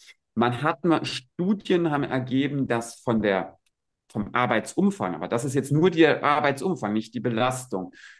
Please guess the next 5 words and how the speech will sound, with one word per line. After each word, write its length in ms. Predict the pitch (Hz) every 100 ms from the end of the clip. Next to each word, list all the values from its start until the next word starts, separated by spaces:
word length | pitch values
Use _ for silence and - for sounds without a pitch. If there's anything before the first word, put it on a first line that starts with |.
| -
Gymnasiallehrer 920 | 131 123 123 123 113 117 143 135 123
am 100 | 92
meisten 520 | 101 117 156 - 190
belastet 680 | 175 165 175 180 - 175 -
sind, 400 | - 190 214 -